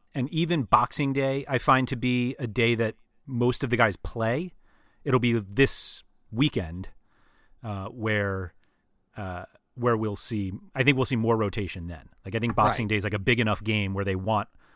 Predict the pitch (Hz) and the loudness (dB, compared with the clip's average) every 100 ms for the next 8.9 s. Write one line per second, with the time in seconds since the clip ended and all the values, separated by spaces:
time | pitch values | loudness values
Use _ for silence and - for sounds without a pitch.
0 | _ _ _ _ - 117 110 101 95 - | _ _ _ _ -6 -2 0 0 -4 -2
1 | 131 107 85 87 - _ _ _ - 98 | 2 2 0 -10 -18 _ _ _ -12 -8
2 | 95 90 87 95 _ _ _ _ _ - | -6 -6 -8 -12 _ _ _ _ _ -4
3 | 120 113 117 107 104 98 92 127 113 90 | 0 2 2 0 -2 -2 0 -2 0 -4
4 | 87 - 82 - 87 95 123 104 _ 117 | -6 -10 -12 -14 -16 -6 -4 -4 _ 0
5 | 127 123 151 156 160 101 170 180 190 - | 0 6 8 10 8 4 4 4 0 4
6 | 185 175 143 160 139 131 131 156 147 131 | 4 4 0 -2 0 2 0 0 -6 -8
7 | 113 135 127 110 107 101 - _ - - | -2 0 0 -2 -4 -4 -8 _ -20 -4
8 | 131 143 156 143 98 92 139 123 - | 0 2 0 -2 -8 -4 -4 -4 -12